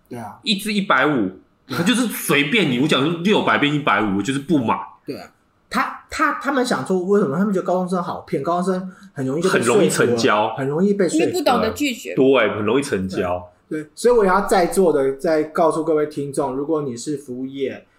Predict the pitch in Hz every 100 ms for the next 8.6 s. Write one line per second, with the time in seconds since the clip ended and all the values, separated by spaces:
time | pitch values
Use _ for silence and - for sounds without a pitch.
0 | _ - 131 170 175 180 160 139 123 117
1 | 135 135 107 113 113 127 113 110 110 123
2 | 110 - 101 156 156 143 135 117 131 156
3 | 123 127 120 - 107 110 123 113 - -
4 | 98 98 95 147 139 123 127 - 127 135
5 | 120 98 - 139 117 127 127 101 98 95
6 | 127 127 135 127 113 - 98 104 113 101
7 | 95 - - _ - - 165 190 170 131
8 | 131 135 135 143 143